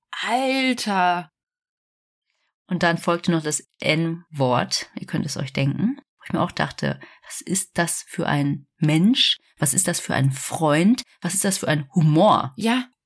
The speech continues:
Speaker 1: also er hat tatsächlich diesem Freund erzählt, dass er einen Mord begehen möchte und der Freund fand das gut oder hat das unterstützt.
Speaker 2: Oder nicht ernst genommen.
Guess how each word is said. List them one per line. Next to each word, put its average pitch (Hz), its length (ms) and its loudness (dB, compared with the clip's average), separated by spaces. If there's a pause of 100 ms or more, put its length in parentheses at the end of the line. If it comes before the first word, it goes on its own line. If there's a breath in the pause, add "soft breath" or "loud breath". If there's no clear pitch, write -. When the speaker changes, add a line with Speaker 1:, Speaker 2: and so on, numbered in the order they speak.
Speaker 1:
also 233 300 -2
er 185 180 -2
hat 262 140 -4
tatsächlich 277 720 -2 (400)
diesem 254 280 0
Freund 208 380 0
erzählt, 202 540 -2
dass 180 140 0
er 226 80 0
einen 233 160 2
Mord 349 240 2
begehen 156 380 0
möchte 151 400 0
und 208 220 -2
der 214 180 -2
Freund 269 360 -2
fand 285 260 -2
das 277 220 -2
gut 339 380 0
oder 208 260 2
hat 220 100 -2
das 233 180 0
unterstützt. 220 580 -4 (800)
Speaker 2:
Oder 185 200 2
nicht 214 120 2
ernst 214 200 2
genommen. 160 340 0